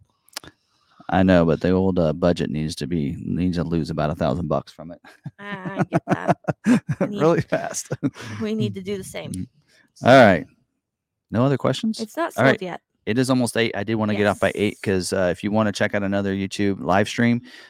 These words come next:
Speaker 1: Driven Wild Outdoors, go on over to their channel. Link is in the description.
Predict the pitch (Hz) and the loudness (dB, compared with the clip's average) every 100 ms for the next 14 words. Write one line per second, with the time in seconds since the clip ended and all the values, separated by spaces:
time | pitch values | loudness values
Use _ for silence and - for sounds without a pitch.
0 | _ 101 113 110 107 107 110 98 80 107 | _ 2 4 6 6 6 6 4 4 4
1 | 113 113 - 104 101 104 101 95 101 - | 4 2 0 2 2 2 2 2 0 0
2 | 107 110 107 104 110 107 104 104 92 87 | -2 0 -2 -2 -4 -2 -2 -2 -2 -4
3 | - 123 - 123 117 | 0 0 2 -2 -2